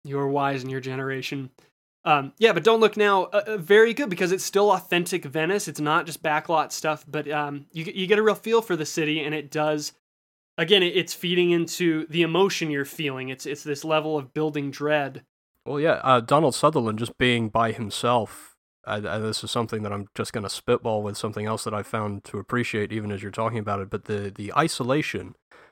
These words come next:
Speaker 2: of Donald Sutherland in what usually is a very tourist-heavy, very popular city, shooting it in, uh, making it look like it was December anyway, or,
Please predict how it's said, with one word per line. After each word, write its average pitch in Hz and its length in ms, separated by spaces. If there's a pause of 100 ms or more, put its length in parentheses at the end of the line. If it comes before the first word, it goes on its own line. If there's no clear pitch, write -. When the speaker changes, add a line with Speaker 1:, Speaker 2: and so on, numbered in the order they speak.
(240)
Speaker 2:
of 104 460 (140)
Donald 120 300
Sutherland 117 500
in 104 140
what 110 220
usually 117 580
is 110 220
a 104 40
very 107 380
tourist-heavy, 110 720
very 104 200
popular 107 460
city, 131 300
shooting 131 400
it 104 180 (140)
in, 104 320 (120)
uh, 101 320
making 123 300
it 98 80
look 139 240
like 113 140
it 92 80
was 98 100
December 104 540
anyway, 98 340 (460)
or, 101 320